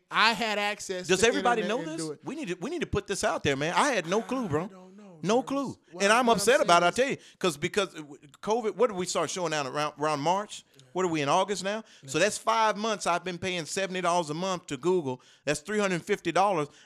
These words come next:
Speaker 2: I need to get a refund through them and ask them why
Speaker 1: But
Speaker 2: they're
Speaker 1: you
Speaker 2: not
Speaker 1: know
Speaker 2: providing
Speaker 1: what?
Speaker 2: free
Speaker 1: I,
Speaker 2: internet.
Speaker 1: I pay for high-speed internet, too, Jarvis.
Speaker 2: Why? Why,
Speaker 1: You
Speaker 2: when
Speaker 1: know?
Speaker 2: it's free?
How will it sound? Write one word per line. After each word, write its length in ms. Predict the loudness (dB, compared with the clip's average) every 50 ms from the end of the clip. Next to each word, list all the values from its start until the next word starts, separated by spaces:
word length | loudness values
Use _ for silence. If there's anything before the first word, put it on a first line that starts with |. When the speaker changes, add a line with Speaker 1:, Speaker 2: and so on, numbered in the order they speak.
| _ -2
Speaker 2:
I 140 | 0 0
need 140 | 0 0 -4
to 80 | -4 -2
get 100 | -2 -2
a 60 | -2
refund 480 | -2 -4 -6 -6 -4 -4 -4 -4 -4 -6
through 160 | -6 -4 -4
them 320 | -2 -2 -2 -4 -6 -8 _ _ _
and 120 | -6 -4 -2
ask 220 | -2 -2 -4 -4
them 180 | -4 -6 -4 -2
why 120 | -2 -2 -2
Speaker 1:
But 60 | -2
Speaker 2:
they're 100 | -2 -2
Speaker 1:
you 40 | -2
Speaker 2:
not 120 | -2 -2
Speaker 1:
know 60 | -2
Speaker 2:
providing 320 | -2 0 2 2 0 0 -2
Speaker 1:
what? 80 | -2
Speaker 2:
free 140 | -2 0 0
Speaker 1:
I, 20 |
Speaker 2:
internet. 240 | 0 0 -2 -2 -2
Speaker 1:
I 60 | -4 -4
pay 60 | -6
for 120 | -6 -10
high-speed 480 | -14 -12 -12 -14 -14 -18 -20 -20 -20 -20
internet, 340 | -20 -20 -20 -20 -20 -20 -20 -20
too, 80 | -20
Jarvis. 160 | -14 -4 0
Speaker 2:
Why? 360 | 2 2 2 2 0 -2 -2 -4
Why, 240 | -6 -4 -4 -2 0 0
Speaker 1:
You 60 | 2
Speaker 2:
when 80 | 2 2
Speaker 1:
know? 40 | 0
Speaker 2:
it's 100 | -2 -2
free? 320 | -2 -2 -4 -4 -6